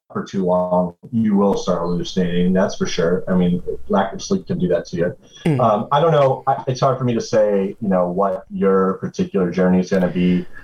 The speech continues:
Speaker 1: I don't think that you have a huge risk, um, e-, eating mushrooms.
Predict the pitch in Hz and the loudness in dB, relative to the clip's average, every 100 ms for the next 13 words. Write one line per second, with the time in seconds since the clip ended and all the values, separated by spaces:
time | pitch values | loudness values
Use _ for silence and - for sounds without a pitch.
0 | - - 101 95 107 101 101 101 98 92 | -12 -2 0 2 0 0 0 0 2 -2
1 | 90 98 95 92 92 92 - 87 - - | -2 -2 2 4 4 2 2 0 0 -6
2 | 101 101 98 92 95 95 92 - - _ | -2 0 0 0 2 2 0 -6 -16 _
3 | 90 87 87 82 82 85 - _ 98 - | 0 2 2 0 -2 -6 -12 _ -8 0
4 | 101 95 92 95 92 98 92 92 92 90 | 2 4 4 2 0 0 2 4 4 2
5 | - - | -4 -18